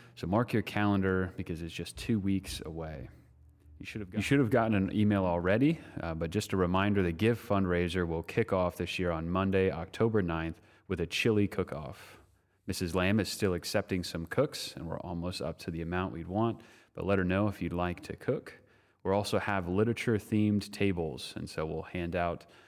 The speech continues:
uh, awards to the best chili and the best literature-themed table. Funds raised will help the New Covenant School community advance and grow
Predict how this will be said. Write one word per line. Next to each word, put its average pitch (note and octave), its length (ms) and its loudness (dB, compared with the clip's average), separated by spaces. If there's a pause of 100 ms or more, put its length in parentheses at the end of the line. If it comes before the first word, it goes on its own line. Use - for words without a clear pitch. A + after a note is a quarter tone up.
(180)
uh, E2+ 120 -6
awards F#2 480 2
to - 100 -8
the D#2+ 100 -6
best F#2 380 -4
chili F2+ 460 2
and E2+ 200 -8
the D#2 60 -8
best F2 680 -8
literature-themed D#2+ 760 -10
table. E2 440 -10 (1500)
Funds A2 280 2
raised F#2+ 320 2
will F#2+ 100 2
help G2 320 0
the F#2 80 -2
New G#2 180 4
Covenant A2+ 380 2
School G2 300 0
community F2 800 -4
advance A2 540 0
and G2 120 0
grow F2 420 2